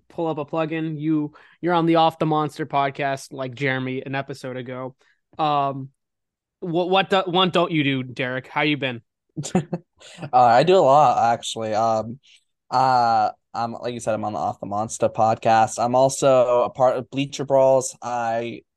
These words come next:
Speaker 2: pretty much run the YouTube channel for Bleacher Brawls. I am on all the YouTube videos. Uh,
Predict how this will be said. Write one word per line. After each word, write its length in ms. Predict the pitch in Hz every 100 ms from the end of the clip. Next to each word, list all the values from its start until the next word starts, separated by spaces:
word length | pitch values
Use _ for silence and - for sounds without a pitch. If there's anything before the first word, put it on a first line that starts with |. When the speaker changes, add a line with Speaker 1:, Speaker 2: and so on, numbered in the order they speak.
| _ _
Speaker 2:
pretty 100 | 139
much 180 | 123 113
run 220 | 117 123
the 80 | 117
YouTube 420 | 120 117 - 123
channel 280 | 120 117 113
for 120 | 113
Bleacher 280 | 120 107 110
Brawls. 420 | 110 110 110 107
I 280 | 101 101 - - _ _
am 100 | 120
on 180 | 123 120
all 280 | 120 135 165
the 80 | 160
YouTube 320 | 151 147 139
videos. 760 | 139 135 127 123 120 113 - -
Uh, 400 | 117 113 107